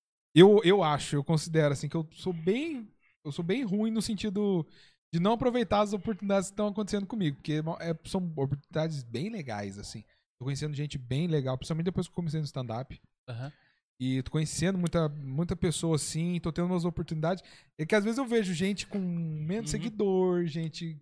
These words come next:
Speaker 2: Aham.
Speaker 1: que consegue, por exemplo, ganhar dinheiro.
Speaker 2: Sim.
Speaker 1: Dinheiro mesmo, entendeu?
Speaker 2: Uhum.
Speaker 1: Eu só ganhei hambúrguer, ganhei
Speaker 2: Entendi.
Speaker 1: pipoca, sabe?
Speaker 2: Cara,
Speaker 1: Eu
Speaker 2: mas,
Speaker 1: tenho,
Speaker 2: ó, uma coisa
Speaker 1: mas
Speaker 2: eu já
Speaker 1: enfim.
Speaker 2: vi que você é humilde, que você veio no God Vibes, cara. <laughs> Olha aí, ó.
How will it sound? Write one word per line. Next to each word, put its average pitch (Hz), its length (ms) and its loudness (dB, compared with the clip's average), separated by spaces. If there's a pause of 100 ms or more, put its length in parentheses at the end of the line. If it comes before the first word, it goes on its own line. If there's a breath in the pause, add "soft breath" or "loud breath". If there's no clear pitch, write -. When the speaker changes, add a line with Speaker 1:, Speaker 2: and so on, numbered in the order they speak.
(140)
Speaker 2:
Aham. 127 340 -2
Speaker 1:
que 170 120 -2
consegue, 226 320 0
por 220 80 2
exemplo, 208 200 0
ganhar 233 280 -4
dinheiro. 202 600 -4 (520)
Speaker 2:
Sim. 131 140 -2
Speaker 1:
Dinheiro 147 460 4
mesmo, 120 360 -4
entendeu? 143 300 0
Speaker 2:
Uhum. 160 60 0
Speaker 1:
Eu 302 340 -4 (140 soft breath)
só - 140 -4
ganhei 254 220 0
hambúrguer, 202 720 -2 (500 soft breath)
ganhei 165 160 2
Speaker 2:
Entendi. 131 200 2
Speaker 1:
pipoca, 170 680 2
sabe? 170 240 -2
Speaker 2:
Cara, 165 220 4
Speaker 1:
Eu 131 60 0
Speaker 2:
mas, 160 180 4
Speaker 1:
tenho, 175 100 6
Speaker 2:
ó, 135 180 4
uma 147 100 4
coisa 202 220 4
Speaker 1:
mas 214 60 0
Speaker 2:
eu - 80 0
já 196 40 8
Speaker 1:
enfim. 156 100 4
Speaker 2:
vi - 100 4
que - 120 -10
você 196 260 0
é 208 40 2
humilde, 190 360 2
que - 80 -8
você 208 120 0
veio 180 180 0
no 202 100 -2
God 170 220 2
Vibes, 143 400 0
cara. 110 260 -8
<laughs> - 160 -4
Olha 160 240 4
aí, 143 160 4
ó. 117 200 0